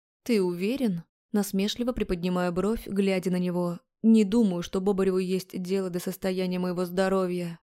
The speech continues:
«Ошибаешься, у него на тебя большие планы». Его голос звучит до жути ровно, абсолютно спокойно, без эмоций, без намека на теплые чувства.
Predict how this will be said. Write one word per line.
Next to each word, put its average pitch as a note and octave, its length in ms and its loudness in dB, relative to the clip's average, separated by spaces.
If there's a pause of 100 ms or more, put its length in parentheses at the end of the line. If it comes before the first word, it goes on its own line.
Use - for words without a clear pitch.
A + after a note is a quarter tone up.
(160)
«Ошибаешься, G#3 1080 0
у G3+ 120 0
него F#3+ 240 2
на F#3 100 0
тебя F#3 220 0
большие F#3 420 0
планы». F3+ 500 -4 (300)
Его A#3 320 2
голос G3 460 -2
звучит G3 560 -4
до G3+ 200 2
жути F#3+ 260 -2
ровно, F3 580 -2
абсолютно G3 720 -4
спокойно, F3 840 -6
без G#3+ 240 2
эмоций, G3+ 720 2
без F#3 280 2
намека G3 440 0
на F3+ 140 -2
теплые F#3 400 -4
чувства. E3+ 560 -6